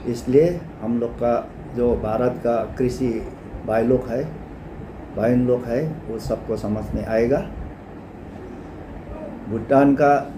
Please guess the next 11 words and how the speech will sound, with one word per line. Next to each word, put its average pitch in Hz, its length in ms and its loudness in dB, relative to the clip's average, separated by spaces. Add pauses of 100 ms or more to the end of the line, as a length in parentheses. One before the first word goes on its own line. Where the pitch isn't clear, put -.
(140)
जलवायु 131 520 6
विभाग 123 360 2
का 135 240 4
सूचना 131 520 0
मुताबिक 131 560 2 (2250)
सत्ताईस 143 540 4
तारीख 143 680 2
और 123 280 2
अट्ठाईस 131 400 -2
तारीख 131 320 2
में 143 140 2